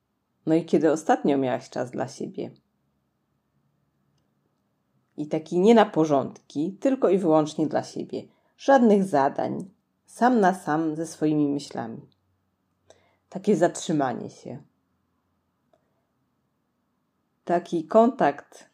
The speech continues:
ze sobą, zapytanie siebie, jak się czuję,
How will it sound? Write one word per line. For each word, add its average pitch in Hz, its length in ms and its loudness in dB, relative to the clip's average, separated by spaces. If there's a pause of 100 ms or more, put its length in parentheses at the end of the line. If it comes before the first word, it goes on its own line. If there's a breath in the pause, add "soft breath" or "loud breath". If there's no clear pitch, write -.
(240)
ze 160 240 0
sobą, 160 600 2 (1300)
zapytanie 170 600 2
siebie, 135 460 -2
jak 156 200 -2
się - 160 -8
czuję, 151 480 -4